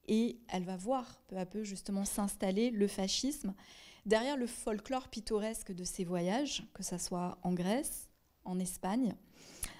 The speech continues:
Euh, à l'égard du régime de Franco, elle va d'ailleurs rédiger une série d'articles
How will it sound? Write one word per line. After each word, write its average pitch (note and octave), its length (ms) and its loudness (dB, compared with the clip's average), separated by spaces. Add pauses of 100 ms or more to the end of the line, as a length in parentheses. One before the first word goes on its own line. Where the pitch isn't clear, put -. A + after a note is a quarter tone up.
(180)
Euh, F3+ 260 8
à G3+ 100 6
l'égard A3 280 10
du A3 120 0
régime G#3+ 280 6
de G#3 80 4
Franco, G3 400 0
elle B3+ 100 2
va F#3+ 140 2
d'ailleurs G3+ 300 2
rédiger G#3 420 -2
une A#3+ 120 6
série A#3 340 2
d'articles G#3+ 680 -2